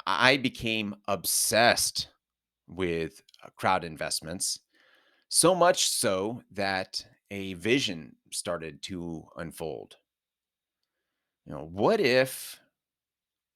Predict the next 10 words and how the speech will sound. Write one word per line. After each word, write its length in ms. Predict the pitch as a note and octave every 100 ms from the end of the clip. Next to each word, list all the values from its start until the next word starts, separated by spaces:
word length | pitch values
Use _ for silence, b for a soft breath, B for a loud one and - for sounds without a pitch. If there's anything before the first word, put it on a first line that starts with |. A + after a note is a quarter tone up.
| _ _ _ _
we 460 | G#2 A2 A#2 A#2 A2
could 540 | - A#2 G#2+ G#2+ F2+
reform 640 | G2 - B2 C3+ C3 B2+ -
our 220 | G2 G2
financial 640 | F#2+ G2+ F#2+ B2+ F#3+ - F#2
system 640 | - F2 - F#2 A2+ C3+ _ _ _ _ _
with 360 | G#2+ G#2+ A2+ F2+
the 160 | G#2 G2
perspective 1000 | - G2 - - C3+ - A#2+ A#2 G2+ - _
of 640 | G2 G2 G2 F#2 F2+ -